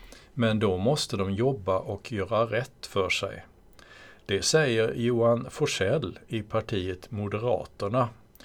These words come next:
Han är minister för invandring i regeringen.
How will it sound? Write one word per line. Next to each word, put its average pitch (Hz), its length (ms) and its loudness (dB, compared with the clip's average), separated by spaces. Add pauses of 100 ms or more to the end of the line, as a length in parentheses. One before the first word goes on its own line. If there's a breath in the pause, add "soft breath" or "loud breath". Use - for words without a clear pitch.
(360 loud breath)
Han 107 280 2
är 110 200 0
minister 113 640 -2
för 98 300 -2
invandring 98 840 0
i 104 380 -10
regeringen. 117 800 -4